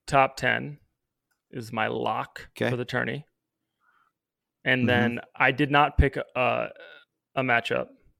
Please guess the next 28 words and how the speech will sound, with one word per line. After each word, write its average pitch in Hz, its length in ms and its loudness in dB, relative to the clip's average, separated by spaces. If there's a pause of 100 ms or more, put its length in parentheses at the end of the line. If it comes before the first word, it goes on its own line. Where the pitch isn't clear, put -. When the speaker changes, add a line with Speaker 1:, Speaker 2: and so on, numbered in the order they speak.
(380)
Speaker 1:
but 135 80 2
I'm 131 120 4
gonna 123 140 2
double 131 340 4
bang 120 500 2 (720)
Hovland 117 680 4 (220)
plus 131 360 4
one 123 180 2
twenty-five, 117 680 0
eighteen 120 400 -4
holes, 117 520 -4
first 135 260 0
round 113 380 -2
against 113 320 -8
Scheffler 117 420 -2 (920)
with 131 220 -2
you. 123 360 -2 (680)
And 131 100 2
then 123 140 2
you 131 240 2
have 131 240 2
Rahm 123 580 2 (880)
plus - 440 4 (140)
one 127 280 2
fifteen 120 760 -4 (320)
against 123 320 -2
Scheffler, 117 640 0
seventy-two 120 880 -2